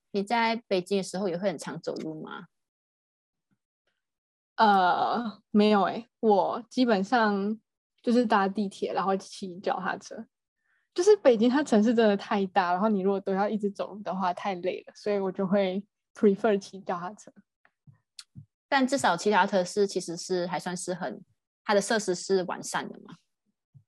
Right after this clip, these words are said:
Speaker 2: 呃，算是，就是除了这种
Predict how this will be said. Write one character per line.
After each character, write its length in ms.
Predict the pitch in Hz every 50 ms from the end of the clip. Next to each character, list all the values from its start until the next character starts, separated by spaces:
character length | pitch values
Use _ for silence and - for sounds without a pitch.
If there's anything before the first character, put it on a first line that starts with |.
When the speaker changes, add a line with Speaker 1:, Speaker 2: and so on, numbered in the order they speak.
| _ _ _ _ _ -
Speaker 2:
呃， 540 | 240 233 226 220 208 208 202 196 190 190 208
算 360 | 214 - - 339 247 226 220
是， 280 | 208 - - - 226 202
就 120 | 214 269
是 420 | 269 311 294 294 285 262 214 202 _ _ _ _ -
除 240 | - - 240 233 240
了 180 | 233 226 214
这 160 | 202 226 254
种 380 | 220 220 214 196 180 175 175 202